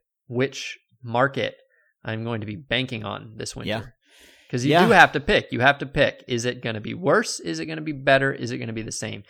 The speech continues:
Speaker 1: You, you can't pick these <laughs> players until you have made a decision. Which of those three atmospheres are we gonna be breathing in this year?
Speaker 2: Mm-hmm.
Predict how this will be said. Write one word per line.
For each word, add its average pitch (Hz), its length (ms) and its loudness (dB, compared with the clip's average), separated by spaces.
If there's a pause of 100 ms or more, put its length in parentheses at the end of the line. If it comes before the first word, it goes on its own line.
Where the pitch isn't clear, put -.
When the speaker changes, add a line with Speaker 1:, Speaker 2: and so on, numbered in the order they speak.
(240)
Speaker 1:
You, 143 320 0
you 156 180 -4
can't 202 360 -2 (180)
pick 170 280 -2
these 135 400 -2
<laughs> - 100 -20
players 175 480 -2 (320)
until 143 300 0
you 147 140 4
have 123 120 4
made 143 360 2
a - 120 -2
decision. 123 680 -2 (340)
Which 139 320 -2
of 131 160 -2
those 127 300 2
three 123 520 -4 (300)
atmospheres 113 720 -2
are 113 140 -4
we 104 100 -4
gonna 104 220 -8
be 101 280 -8
breathing 110 500 -8
in 101 340 -10 (160)
this - 180 -14
year? 120 140 -8
Speaker 2:
Mm-hmm. 107 240 -6